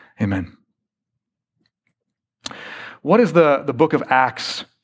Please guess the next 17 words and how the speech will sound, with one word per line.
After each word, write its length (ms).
about? 480
Uh, 320
as 140
we 120
have 100
said 320
before 680
in 140
this 160
series, 480
though 160
it's, 260
it's 100
been 160
a 40
little 180
while, 440